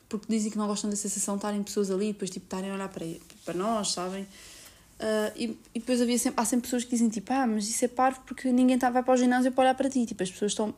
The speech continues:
a pensar muito nelas e olharem para elas e, e pronto. E então, t-, eu fui um bocado com essa mentalidade que eu também fui para o ginásio. Fui tipo, "Opá, ninguém vai olhar, ninguém vai estar a olhar para mim, ninguém quer saber, as pessoas estão lá na vida delas, a fazer o treino delas."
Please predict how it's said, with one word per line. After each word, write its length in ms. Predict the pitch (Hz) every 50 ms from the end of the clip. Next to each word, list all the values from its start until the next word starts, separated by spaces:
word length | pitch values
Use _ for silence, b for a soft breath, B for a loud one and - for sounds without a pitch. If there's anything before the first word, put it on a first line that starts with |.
| - - 214 202
a 60 | 208
pensar 280 | - 226 214 208 233 226
muito 240 | 233 233 226 - 240
nelas 460 | 240 233 214 202 196 190 185 - - B B B B B B B B B B B B B B
e 80 | 208 196
olharem 300 | 190 185 190 190 202 202
para 160 | - 208 208
elas 520 | 208 208 214 220 233 233 226 220 202 185
e, 260 | 185 185 185 185 180 180 180 185 185 190 196 - - - _ - - -
e 120 | - - 208
pronto. 360 | 208 214 214 202 196 190 - - b b b b b b b b b b b - -
E 80 | - 254
então, 380 | 262 247 285 285 285 277 269 - - -
t-, 100 | - 254 - -
eu 80 | 262
fui 140 | - - 277
um 80 | 277 277
bocado 240 | 277 277 277 277
com 60 | - 277
essa 140 | 262 269
mentalidade 440 | 254 262 262 262 277 269 269 269 269
que 60 | -
eu 40 | 277
também 180 | 262 269 269 254
fui 100 | - 269
para 120 | - 269
o 20 | 262
ginásio. 320 | 254 262 254 247 240 -
Fui 80 | - 196
tipo, 160 | - 180 -
"Opá, 180 | 226 - - 143
ninguém 220 | 151 165 175 180
vai 100 | 175 185
olhar, 200 | 185 185 190 185 -
ninguém 260 | 190 190 202 208 208
vai 80 | 190 170
estar 180 | 170 - 165
a 40 | 170
olhar 120 | 165 170 165
para 140 | 185 185
mim, 100 | 190 214
ninguém 240 | 220 208 185 175 175
quer 140 | 175 175 185
saber, 300 | 180 - 185 185 196 202
as 80 | 208 -
pessoas 160 | - 196 175
estão 160 | - 190 180
lá 100 | 175 175
na 80 | 180 180
vida 200 | 180 185 180 180
delas, 300 | 196 202 190 180 170 170
a 20 |
fazer 180 | 165 185 175 175
o 40 | 170
treino 300 | - 185 185 185 185 190
delas." 440 | 190 202 208 214 226 240 233 -